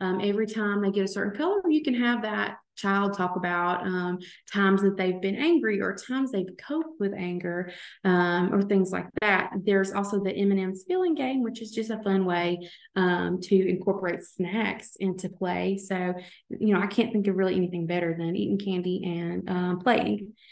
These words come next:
um, for a child. <clears throat> Next, we're gonna have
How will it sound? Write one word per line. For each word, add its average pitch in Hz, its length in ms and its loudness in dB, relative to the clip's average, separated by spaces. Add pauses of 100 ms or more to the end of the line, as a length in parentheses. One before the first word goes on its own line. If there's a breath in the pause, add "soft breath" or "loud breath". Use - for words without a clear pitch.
(340 loud breath)
um, 185 600 4 (220)
for 208 140 2
a 190 100 0
child. 196 600 -2
<clears throat> - 40 -12
Next, 220 600 0
we're 494 160 2
gonna 302 180 2
have 247 280 2